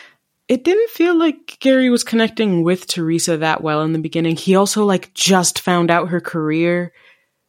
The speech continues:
She's starting to feel more and more like a backup plan. I think that's the tension we've all been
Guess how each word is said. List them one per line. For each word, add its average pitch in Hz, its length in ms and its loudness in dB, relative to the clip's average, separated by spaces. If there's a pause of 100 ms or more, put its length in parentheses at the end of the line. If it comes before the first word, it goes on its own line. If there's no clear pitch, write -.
(220)
She's - 300 0
starting 302 340 2
to 269 60 2
feel 247 200 2
more 190 240 2
and 180 80 4
more 170 160 2
like 160 180 0
a 156 40 -4
backup 151 400 -2
plan. 151 260 -4
I 147 60 0
think 180 240 -8
that's 156 280 -4
the 180 100 -6
tension 151 500 -2
we've 143 140 -2
all 143 160 2
been 143 360 -4